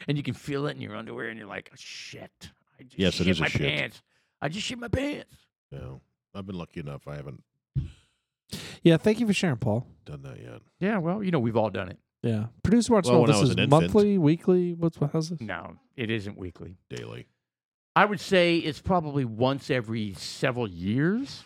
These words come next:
Speaker 3: Oh, every
Speaker 2: All
Speaker 3: time
Speaker 2: right.
Speaker 3: when you wake up and you're peeing in the middle of the bathroom floor?
Speaker 1: Uh, haven't done
Speaker 3: Is that
Speaker 1: that.
Speaker 3: pee?
Speaker 1: But I tell you what, scared the shit out of me when I was a,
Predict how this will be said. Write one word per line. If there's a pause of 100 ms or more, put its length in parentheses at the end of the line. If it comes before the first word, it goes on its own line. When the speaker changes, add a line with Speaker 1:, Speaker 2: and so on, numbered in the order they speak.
(120)
Speaker 3:
Oh,
every
Speaker 2:
All
Speaker 3:
time
Speaker 2:
right. (120)
Speaker 3:
when
you
wake
up (220)
and
you're
peeing
in
the
middle
of (100)
the
bathroom
floor? (1300)
Speaker 1:
Uh, (680)
haven't
done
Speaker 3:
Is
that
Speaker 1:
that.
Speaker 3:
pee? (340)
Speaker 1:
But
I
tell
you
what, (300)
scared
the
shit
out
of
me
when
I
was
a,